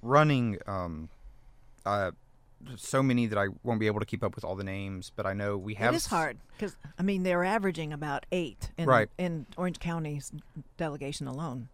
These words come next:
Speaker 1: But it's, it's interesting to see because it's, we have candidates running everything from the city level, where we have, um, one U C I professor, Keb Abazagian, who is running for city council. We have, um, scientists running against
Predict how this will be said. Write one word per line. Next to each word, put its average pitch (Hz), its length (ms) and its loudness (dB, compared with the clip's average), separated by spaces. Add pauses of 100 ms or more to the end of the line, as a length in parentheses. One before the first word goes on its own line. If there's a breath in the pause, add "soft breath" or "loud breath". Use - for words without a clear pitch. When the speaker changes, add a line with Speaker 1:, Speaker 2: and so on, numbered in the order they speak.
Speaker 1:
But 131 160 6
it's, 120 320 0
it's 139 160 2
interesting 151 320 2
to 127 80 2
see 139 160 2
because 120 420 2 (140)
it's, - 420 -6 (380)
we 135 100 0
have 147 140 6
candidates 160 340 4
running 131 220 8
everything 127 420 4
from 110 300 0
the 101 60 -4
city 135 260 -2
level, 120 340 4
where 110 100 2
we 110 200 0
have, 104 380 2
um, 87 360 -2 (800 soft breath)
one 123 340 4
U 123 140 -4
C 131 140 2
I 120 100 8
professor, 113 500 -2
Keb 117 380 2
Abazagian, 131 800 6 (480 loud breath)
who 127 220 2
is 117 140 2
running 120 220 2
for 117 100 -8
city 110 200 -6
council. 160 640 4
We 120 220 0
have, 110 640 2
um, 95 460 -4 (540)
scientists 131 720 0
running 120 320 2
against 107 580 -2